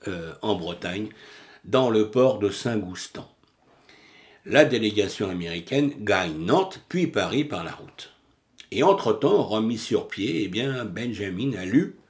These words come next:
la description stéréotypée que font de lui les journaux,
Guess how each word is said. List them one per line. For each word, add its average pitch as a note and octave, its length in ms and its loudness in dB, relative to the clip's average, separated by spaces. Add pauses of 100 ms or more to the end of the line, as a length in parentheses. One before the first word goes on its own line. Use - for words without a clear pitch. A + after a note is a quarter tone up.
(440)
la - 80 -8
description C#3 840 0
stéréotypée A#2+ 920 2
que A#2+ 120 -2
font G2 240 -6
de F2 120 -4
lui E2+ 320 -8 (300)
les C3 200 8
journaux, E2+ 480 -2